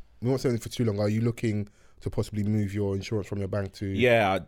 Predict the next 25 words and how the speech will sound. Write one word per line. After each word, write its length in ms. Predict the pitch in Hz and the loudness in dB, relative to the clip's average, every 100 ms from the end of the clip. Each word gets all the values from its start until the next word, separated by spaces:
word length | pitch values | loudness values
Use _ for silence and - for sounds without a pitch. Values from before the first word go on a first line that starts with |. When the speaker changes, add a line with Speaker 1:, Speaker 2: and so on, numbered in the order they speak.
| - | -2
Speaker 2:
I, 80 | 95 | -2
I, 60 | |
do 180 | 87 85 | -2 -2
you 60 | 104 | 0
know 80 | 110 | 2
what 120 | 101 | 2
it 80 | 82 | 0
is? 260 | 87 82 - | -2 -6 -8
I'm 140 | 85 | -8
gonna 180 | 85 87 | -6 -6
read 220 | 87 92 | -6 -6
into 280 | 87 - 90 | -8 -6 -4
it 100 | 76 | -4
a 20 | |
little 200 | 80 80 | -4 -6
bit 160 | 76 82 | -6 -8
more. 260 | 85 82 82 - - - | -8 -8 -10 -14 -20 -14
Um, 540 | 82 78 78 76 76 73 - - - _ _ _ _ _ - - | -8 -8 -6 -8 -10 -14 -20 -20 -20 _ _ _ _ _ -14 -8
obviously, 720 | 85 80 - 85 78 73 80 - - - - - - - - - - - - | -6 -2 -2 -4 -6 -6 -10 -16 -20 -20 -20 -20 -20 -20 -20 -20 -20 -20 -6
with 180 | 87 76 | -6 -4
the 80 | |
policy 380 | - 95 87 - | 0 0 0 -4
that 140 | 78 - | -6 -8
I 80 | 71 | -6
have, 580 | 92 85 80 - - | -4 -4 -6 -12 -18